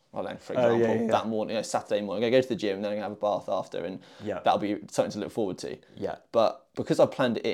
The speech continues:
Speaker 1: in, it sounds crazy, but it's something I'm gonna look forward to. I'll definitely go to the gym beforehand 'cause I'm gonna almost reward myself after.
Speaker 2: Yeah.
Speaker 1: Have a nice breakfast or whatever it might be, and then kind of enjoy that time
Speaker 2: Yeah.
Speaker 1: much more than if I sort of hadn't preempted that happening.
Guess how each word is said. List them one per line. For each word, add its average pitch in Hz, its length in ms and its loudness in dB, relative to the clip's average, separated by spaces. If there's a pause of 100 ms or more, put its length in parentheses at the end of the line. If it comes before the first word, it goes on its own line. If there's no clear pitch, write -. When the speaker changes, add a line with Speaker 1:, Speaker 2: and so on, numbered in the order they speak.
Speaker 1:
in, 92 120 -10
it - 60 -12
sounds 117 220 -4
crazy, - 580 -4
but - 140 0
it's - 80 -4
something 113 220 0
I'm 107 100 -2
gonna 101 120 -4
look 101 100 -6
forward 95 240 -4
to. 87 340 -6
I'll 95 120 -2
definitely 113 380 -4
go 107 100 0
to - 60 -12
the 98 100 -6
gym 90 200 -8
beforehand 92 600 -10 (100)
'cause - 160 -12
I'm 101 80 -6
gonna 98 120 -6
almost 98 260 -8
reward 98 260 -6
myself - 380 -8
after. - 420 -6 (200)
Speaker 2:
Yeah. 104 160 -8 (160)
Speaker 1:
Have 107 160 -4
a 107 40 -2
nice 101 340 -4
breakfast - 640 -6
or 104 60 -8
whatever 92 260 -4
it 76 60 -8
might 95 240 -8
be, 92 300 -6
and 98 120 -8
then 98 100 -8
kind 101 160 -6
of 98 80 -4
enjoy 104 280 -2
that 95 180 -6
time 82 420 -10
Speaker 2:
Yeah. - 180 -6 (340)
Speaker 1:
much 110 340 -4
more 101 480 -4
than 95 380 -2 (200)
if - 200 -6
I 98 140 0
sort - 280 -8
of - 60 -14
hadn't 101 340 -6 (240)
preempted 98 580 -6
that - 140 -6
happening. 120 400 -6